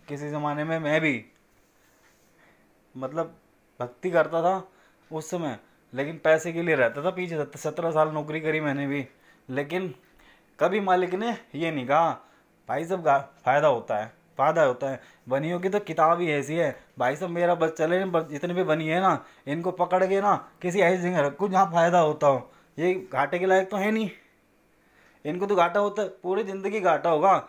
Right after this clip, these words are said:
अरे भाई साहब, दिमाग में घाटा है इनके, क्योंकि इनको चाहिए मोटा माल। छोटे माल से बाद में इलाज जब मोटा चला जाता है ना, रोते हैं ये सारे के सारे इलाज के लिए,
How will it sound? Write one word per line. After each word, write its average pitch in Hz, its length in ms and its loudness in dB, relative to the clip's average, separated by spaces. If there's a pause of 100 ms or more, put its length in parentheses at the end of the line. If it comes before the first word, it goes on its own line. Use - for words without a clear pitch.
(280)
अरे 170 240 2
भाई 147 220 2
साहब, 196 160 -6
दिमाग 185 320 0
में 196 120 -4
घाटा 143 240 0
है 196 100 -2
इनके, 180 280 -6 (400)
क्योंकि 185 260 -2
इनको 170 420 -4
चाहिए 170 260 -2
मोटा 196 320 2
माल। 131 300 0 (280)
छोटे 165 260 0
माल 185 220 4
से 156 160 -2
बाद 175 300 4
में 196 80 -10
इलाज 175 460 0
जब 170 140 -10
मोटा 175 320 -6
चला 185 240 -2
जाता 196 240 0
है 240 60 -4
ना, 185 200 -2 (380)
रोते 156 320 -6
हैं 214 220 0
ये 151 280 -2 (180)
सारे 156 300 2
के 165 100 -4
सारे 151 320 2 (240)
इलाज 151 340 2
के 151 160 -6
लिए, 127 220 -6